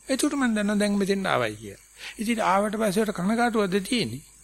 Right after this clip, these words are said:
දැන් ඒ ළමයින්ට කනගාටු වෙන්න දෙයක් නැහැ නේ. මොකද ඒ කට්ටිය ලොකු කට්ටිය නෙමෙයි, ලොකු කට්ටිය තමයි කනගාටු වෙන්න ලොක්කෝ. හරිම දක්ෂයි. මොනවා හරි දෙයක් වෙච්චාම ඉසාත බැඳගෙන අඬන්න පොඩි උන්න ගාණක් නැහැ.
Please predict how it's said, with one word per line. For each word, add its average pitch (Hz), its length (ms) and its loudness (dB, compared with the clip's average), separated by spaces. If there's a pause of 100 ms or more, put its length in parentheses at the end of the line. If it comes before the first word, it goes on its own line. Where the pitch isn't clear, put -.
(260)
දැන් 113 180 -6
ඒ 143 120 2
ළමයින්ට 214 340 -2
කනගාටු 143 380 0
වෙන්න 120 120 -2
දෙයක් 113 240 -2
නැහැ 190 160 0
නේ. 254 80 2
මොකද 185 160 0
ඒ 160 140 0
කට්ටිය 156 240 -2
ලොකු 131 160 -2
කට්ටිය 180 300 0
නෙමෙයි, 220 260 2
ලොකු 170 280 0
කට්ටිය 185 400 2
තමයි 165 280 4
කනගාටු 165 520 2
වෙන්න 156 220 0
ලොක්කෝ. 190 360 -4 (2000)
හරිම 156 520 4
දක්ෂයි. 190 560 0 (380)
මොනවා 190 460 4 (120)
හරි 208 180 4
දෙයක් 196 260 4
වෙච්චාම 185 460 0
ඉසාත 190 320 0
බැඳගෙන 180 340 0
අඬන්න 202 320 -4
පොඩි 277 240 -2
උන්න 220 160 0
ගාණක් 120 400 -2
නැහැ. - 180 -18